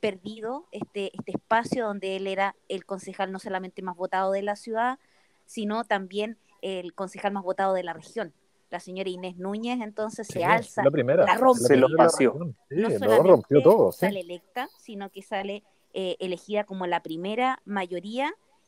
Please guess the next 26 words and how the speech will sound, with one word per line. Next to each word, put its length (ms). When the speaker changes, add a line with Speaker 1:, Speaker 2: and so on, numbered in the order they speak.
Speaker 1:
y, 540
mm, 380
y 120
ella 120
tiene 240
ahí 240
una, 280
un, 180
un 120
importante 560
acervo 280
que 80
debe 200
cuidar, 500
mantener, 560
y 80
por 80
qué 100
no 80
pensar 300
que 80
también 180
puede 160
ser 160
una 160
figura 560